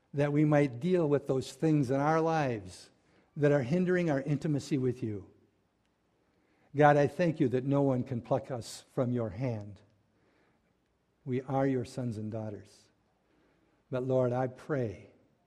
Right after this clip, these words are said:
that our lives can be a living witness, a living testimony of the great God we serve to the world around us that has an insatiable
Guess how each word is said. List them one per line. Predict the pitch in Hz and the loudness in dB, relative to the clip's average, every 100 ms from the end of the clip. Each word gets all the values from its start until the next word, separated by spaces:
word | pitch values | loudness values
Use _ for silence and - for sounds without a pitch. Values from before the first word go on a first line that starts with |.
| _ _ - | _ _ -8
that | 127 123 | -4 -2
our | 123 | 0
lives | 123 127 123 - | 0 0 -2 -6
can | 127 | -4
be | 113 113 | -2 -2
a | |
living | 107 113 127 135 131 127 127 - _ _ | -2 -2 0 0 -2 -6 -10 -20 _ _
witness, | 120 110 135 - 104 - - | -8 -4 -4 -6 -14 -14 -12
a | 107 | -6
living | 123 127 120 110 - | -4 -2 -4 -6 -10
testimony | 123 - 104 104 95 92 - _ _ _ _ _ _ _ - | -10 -10 -14 -14 -16 -18 -20 _ _ _ _ _ _ _ -10
of | 117 | -6
the | |
great | 110 127 131 | 0 0 0
God | 123 120 | -4 -4
we | 120 | -4
serve | 117 - 120 104 98 - _ _ _ _ _ _ _ | -6 -4 -4 -4 -10 -18 _ _ _ _ _ _ _
to | - | 0
the | 139 | 2
world | 143 180 175 | 6 6 4
around | 160 151 147 117 | 2 4 4 0
us | 98 - - - _ _ _ _ _ _ _ _ _ _ _ _ _ _ _ 123 | -4 -10 -16 -20 _ _ _ _ _ _ _ _ _ _ _ _ _ _ _ -4
that | 127 92 | -4 0
has | 135 127 | 0 2
an | 127 123 | 0 -4
insatiable | 120 - 143 160 - 156 151 | -6 -6 -6 -4 -6 -4 -4